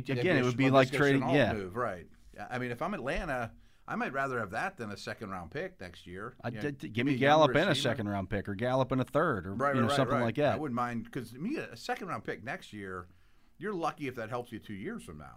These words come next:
Speaker 1: I mean,
Speaker 2: Yeah.
Speaker 1: if that guy works out or helps you trade up for a quarterback.
Speaker 2: That's why, you know, when team, when they're talking about a team such as the Patriots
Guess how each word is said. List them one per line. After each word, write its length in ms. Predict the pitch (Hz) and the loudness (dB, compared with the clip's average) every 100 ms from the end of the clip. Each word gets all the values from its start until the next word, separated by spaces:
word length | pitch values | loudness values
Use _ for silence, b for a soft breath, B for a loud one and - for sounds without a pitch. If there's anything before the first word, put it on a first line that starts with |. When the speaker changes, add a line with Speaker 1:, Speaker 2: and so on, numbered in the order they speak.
| 78 | -10
Speaker 1:
I 40 | |
mean, 100 | 95 | -8
Speaker 2:
Yeah. 60 | 90 | -6
Speaker 1:
if 60 | |
that 160 | 110 117 | -6 -6
guy 140 | 107 | -8
works 280 | 101 107 - | -8 -10 -8
out 400 | 104 151 101 - | -10 -8 -10 -10
or 300 | 98 92 87 85 | -10 -10 -12 -12
helps 200 | 113 113 | -12 -10
you 60 | 110 | -12
trade 240 | - 113 107 | -8 -8 -8
up 140 | 98 | -12
for 100 | 95 | -14
a 40 | |
quarterback. 580 | 87 120 156 98 90 90 | -14 -10 -8 -8 -8 -2
Speaker 2:
That's 260 | 127 170 - | 2 4 4
why, 260 | 160 156 | 8 8
you 180 | 143 135 | 8 6
know, 80 | 127 | 6
when 140 | 123 117 | 4 4
team, 300 | 151 160 143 | 4 4 2
when 100 | 127 | -2
they're 80 | 117 | -2
talking 440 | - 147 139 127 | 2 2 2 -4
about 420 | 117 107 120 117 | -4 0 2 2
a 80 | 113 | -2
team 320 | 107 127 120 | -6 -2 -2
such 240 | 104 113 107 | 0 -4 -4
as 100 | 92 | -8
the 80 | 95 | -10
Patriots 760 | - 123 120 101 90 80 - | -6 -6 -6 -8 -8 -8 -12